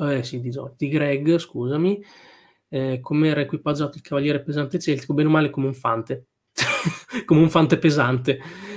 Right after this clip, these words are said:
Ehm, Tureos, quindi Scutum, in realtà è la stessa cosa, bene o male, e elmo, cotta di maglia, lan-, ehm, pro-, forse probabilmente anche qualche, anche un,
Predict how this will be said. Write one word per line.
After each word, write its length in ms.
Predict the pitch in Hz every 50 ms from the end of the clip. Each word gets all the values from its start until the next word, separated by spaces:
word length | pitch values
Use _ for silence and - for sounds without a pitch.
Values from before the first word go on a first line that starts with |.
| 190 131
Ehm, 1000 | 123 - 147 147 151 151 151 151 151 151 151 151 147 147 147 143 147 147 135 - - _ _ - - _ _ _
Tureos, 640 | - - 190 190 196 190 196 196 196 185 - - - 214 202 202 196 190 190 180 175 165 156 143 143
quindi 180 | - 147 135
Scutum, 640 | 131 - - 160 143 127 - 156 156 160 165 160 156
in 60 | 135
realtà 340 | 123 131 131 127 127 - 127
è 20 | 117
la 120 | 117 117
stessa 300 | - - 127 - - -
cosa, 400 | - - 165 151 147 160 180 190 196
bene 180 | 165 139 135
o 40 | 151
male, 460 | 165 175 156 143 147 160 185 202 196 _ _ _ _ _ _ _ _ _ _ _ _ _ -
e 300 | - 123 120 123 123 _ _ _ _
elmo, 480 | - - 185 185 170 151 147 147 139 -
cotta 300 | - 156 139 - - 156
di 120 | 151 175
maglia, 760 | 185 180 170 160 151 151 151 160 165 165 165 165 180 185 _ _ _ _ _ _ _ _ _ _ _ _ -
lan-, 440 | - 175 165 165 156 156 160 156 156
ehm, 340 | 190 165 143 151 165 277 208
pro-, 200 | - - 190 196
forse 340 | 202 - - 226 220 190 156
probabilmente 420 | - - 175 170 185 208 190 196 175
anche 160 | 147 - -
qualche, 300 | _ - 156 147 - 196
anche 360 | 156 151 156 156 - 165 151
un, 220 | 143 143 143 151